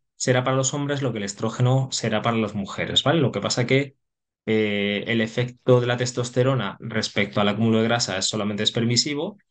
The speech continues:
mientras que el estrógeno va a depender de, tiene un efecto dosis-respuesta, es decir, a mayores cantidades la respuesta puede estar variando, ¿vale? Mientras que en el, en la testosterona simplemente, como pondré en una imagen, va a permitir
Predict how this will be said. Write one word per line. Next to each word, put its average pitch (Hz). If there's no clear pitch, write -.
mientras 117
que 131
el 117
estrógeno 113
va 107
a -
depender 107
de, 98
tiene 104
un 107
efecto 104
dosis-respuesta, 107
es -
decir, 90
a -
mayores 101
cantidades 113
la 104
respuesta 104
puede 104
estar 101
variando, 87
¿vale? 135
Mientras -
que -
en 95
el, 92
en 107
la 98
testosterona 104
simplemente, 113
como 110
pondré 107
en 113
una 113
imagen, 120
va 101
a 101
permitir 104